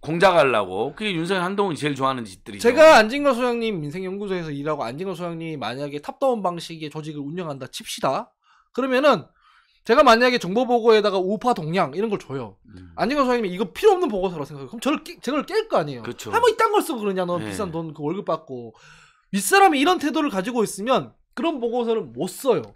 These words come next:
Speaker 1: 당연하죠.
Speaker 2: 근데 윗사람이
Speaker 1: 그러니까
Speaker 2: 이걸
Speaker 1: 못하-, 못하게 해야죠, 그런 짓을.
Speaker 2: 어, 근데 윗사람이 그걸 좋아하면 "아, 이거 써주면 내가 진짜 저 안진걸 소장님 좋아하겠지?" 이렇게 줬어.
Speaker 1: 음.
Speaker 2: 안진걸 소장님이 그걸 좋아해. "아이고 이쁘다. 역시 너는 밥값을 하는구나." <laughs> 하면 계속 그것만 쓰는 거예요.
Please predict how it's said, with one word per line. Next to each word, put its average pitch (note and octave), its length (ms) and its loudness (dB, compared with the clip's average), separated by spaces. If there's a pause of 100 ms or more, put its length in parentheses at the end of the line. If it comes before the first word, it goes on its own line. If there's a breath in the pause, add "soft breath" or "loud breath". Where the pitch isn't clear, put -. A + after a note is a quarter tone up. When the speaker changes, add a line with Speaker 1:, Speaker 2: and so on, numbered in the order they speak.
Speaker 1:
당연하죠. B2+ 680 -10
Speaker 2:
근데 C#4 300 0
윗사람이 F4 460 4
Speaker 1:
그러니까 D4 240 2
Speaker 2:
이걸 - 100 -16
Speaker 1:
못하-, A2+ 40 -14 (200)
못하게 E3 180 0
해야죠, G#3 340 6
그런 B2+ 200 -4
짓을. G2+ 320 -10
Speaker 2:
어, C#3+ 220 -10
근데 C4 180 -2
윗사람이 D4+ 280 2
그걸 A#3+ 120 0
좋아하면 C4 640 4 (280 loud breath)
"아, D4+ 180 6
이거 A3+ 120 6
써주면 A#3+ 240 -6
내가 G#3 120 -2 (100)
진짜 E3+ 260 -16
저 G3 140 -8
안진걸 E3+ 340 -8
소장님 D#3+ 240 -10
좋아하겠지?" D#3+ 760 0
이렇게 G#3+ 280 -10
줬어. E3+ 320 -8
Speaker 1:
음. - 40 -14 (160 loud breath)
Speaker 2:
안진걸 D#3+ 160 -2
소장님이 G#3 200 0
그걸 F3+ 120 -4
좋아해. D#3+ 400 0 (140 soft breath)
"아이고 C#4+ 260 4
이쁘다. A#3+ 360 0
역시 G3 260 -2
너는 G#3 400 -4
밥값을 G#3 360 -8
하는구나." G#3+ 320 -4
<laughs> - 60 -8
하면 G#4 240 0
계속 F4+ 180 -2
그것만 F4+ 280 -2
쓰는 G4+ 300 -8
거예요. G#3 200 -14